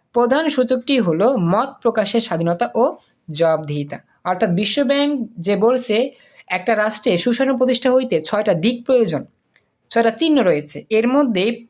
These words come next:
প্রধান হচ্ছে ব্যক্তির মত প্রকাশের স্বাধীনতা, মানে নিজে, ব্যক্তি নিজে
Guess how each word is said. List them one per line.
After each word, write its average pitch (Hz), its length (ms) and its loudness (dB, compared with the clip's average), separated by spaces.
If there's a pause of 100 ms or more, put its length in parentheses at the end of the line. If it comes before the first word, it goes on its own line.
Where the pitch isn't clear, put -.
প্রধান 262 460 2
হচ্ছে 226 540 -2 (640)
ব্যক্তির 208 680 -2
মত 190 240 0 (140)
প্রকাশের 208 340 -2
স্বাধীনতা, 160 360 -6
মানে 175 360 -4 (340)
নিজে, 196 600 0 (120)
ব্যক্তি 180 340 -4
নিজে 226 480 0